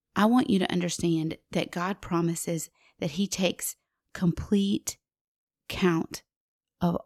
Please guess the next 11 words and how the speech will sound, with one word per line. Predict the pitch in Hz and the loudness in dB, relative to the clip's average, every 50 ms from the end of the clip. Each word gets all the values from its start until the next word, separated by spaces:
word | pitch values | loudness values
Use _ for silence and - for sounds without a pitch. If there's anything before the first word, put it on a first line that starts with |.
| _ | _
all | - 170 175 175 175 | 2 2 2 4 2
of | 170 170 | 2 2
our | 165 160 | 2 2
prayers. | - - 175 - - - - - | 0 -4 -6 -4 -4 -6 -6 -4
In | - 175 170 - _ | -2 -2 -2 0 _
fact, | 202 190 190 190 - - - - - _ _ _ _ _ _ | 4 4 4 4 2 0 -4 -14 -20 _ _ _ _ _ _
it | - 170 - - | -8 -8 -6 0
says | - 185 175 170 165 | 4 6 6 8 8
in | 170 170 | 8 6
Psalms | 165 - 170 170 170 165 - | 6 6 6 6 6 4 4
fifty-six, | - 185 170 - - 170 156 - - - 180 170 170 175 - - - - - | 0 -2 -2 0 -2 -2 -2 -2 -2 0 2 2 2 0 -2 -6 -10 -12 -12